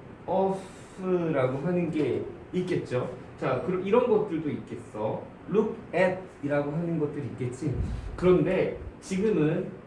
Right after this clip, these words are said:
이 단어와 이 단어의 차이점에 대해서 한번 얘기를 해주도록 할게요. 무엇 때문에 그러냐면, 자, 이런 거를 뭐라고 하죠? 뒤에 있는 거를 우리가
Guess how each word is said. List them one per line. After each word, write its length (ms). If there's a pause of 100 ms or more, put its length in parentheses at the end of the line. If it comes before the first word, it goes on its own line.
(100)
이 420
단어와 640 (240)
이 360
단어의 680
차이점에 760
대해서 300
한번 200
얘기를 340 (120)
해주도록 320
할게요. 540 (760)
무엇 280
때문에 260
그러냐면, 680 (240)
자, 120
이런 360
거를 240
뭐라고 420
하죠? 480 (260)
뒤에 200
있는 300
거를 440 (560)
우리가 460